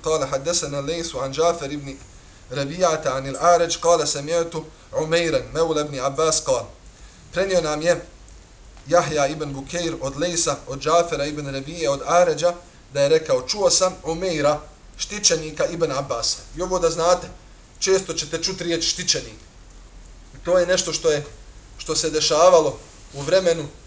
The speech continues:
u vremenu Božijeg poslanika iza njega. Pošto je u islamu, podstaknuti su ljudi da oslobađaju robove. Kada kaže štićenik, hoće reći šta?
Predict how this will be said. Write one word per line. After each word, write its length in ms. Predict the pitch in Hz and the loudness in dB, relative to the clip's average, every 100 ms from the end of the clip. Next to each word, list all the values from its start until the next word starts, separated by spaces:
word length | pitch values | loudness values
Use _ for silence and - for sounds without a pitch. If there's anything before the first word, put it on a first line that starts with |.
| - | -16
u 40 | 143 | -2
vremenu 420 | 160 175 160 147 - | 2 2 2 -4 -2
Božijeg 340 | 165 160 147 | -2 0 -4
poslanika 520 | 143 - 143 170 175 156 | -4 -4 -4 -6 -4 -2
iza 240 | 151 143 | 0 -2
njega. 240 | 127 120 - - - - - | -2 -8 -12 -20 -20 -20 -12
Pošto 280 | 139 - 156 | -8 -4 -2
je 80 | 156 | -2
u 100 | 151 | 0
islamu, 580 | 143 165 175 196 175 143 - - - - | 0 2 4 4 2 -4 -14 -16 -16 -4
podstaknuti 680 | 185 208 - 190 - 175 165 | 0 2 4 2 0 -6 -2
su 160 | - 165 | -2 -4
ljudi 240 | 202 170 | -8 -2
da 100 | 156 | 0
oslobađaju 720 | 151 160 147 165 180 180 143 | 0 -2 2 6 6 4 -2
robove. 320 | 143 131 117 - - - - | -2 -2 -4 -6 -14 -8 -4
Kada 260 | 147 147 | 0 2
kaže 360 | 190 196 190 147 | 6 6 4 0
štićenik, 540 | - 208 - 180 156 | -2 2 0 0 -4
hoće 280 | 175 180 165 | -2 0 0
reći 220 | 180 180 | 0 0
šta? 280 | - 190 | 4 2